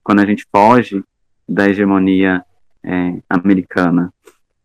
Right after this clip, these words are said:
Americana dos Estados Unidos, no caso, né? <laughs> Então,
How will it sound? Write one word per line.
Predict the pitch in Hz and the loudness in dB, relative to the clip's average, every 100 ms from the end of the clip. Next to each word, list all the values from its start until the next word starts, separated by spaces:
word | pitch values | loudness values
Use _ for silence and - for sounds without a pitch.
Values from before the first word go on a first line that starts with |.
| _ _ _ _ _ _ _ | _ _ _ _ _ _ _
Americana | 90 92 95 - 98 | -16 -14 -10 -8 -6
dos | 101 95 | -6 -8
Estados | - 101 87 | -8 -4 -4
Unidos, | 104 92 87 76 87 | -2 2 0 -2 -6
no | 92 90 | -6 -4
caso, | - 78 - _ | -6 -6 -10 _
né? | 95 85 85 - _ _ _ | -10 -10 -12 -16 _ _ _
<laughs> | - - 113 - 127 - 165 185 175 147 _ _ _ _ _ _ 107 | -18 -12 -6 -2 -2 -2 -4 -2 -4 -8 _ _ _ _ _ _ -6
Então, | 101 - 104 104 107 107 107 | -6 -4 0 2 2 2 -2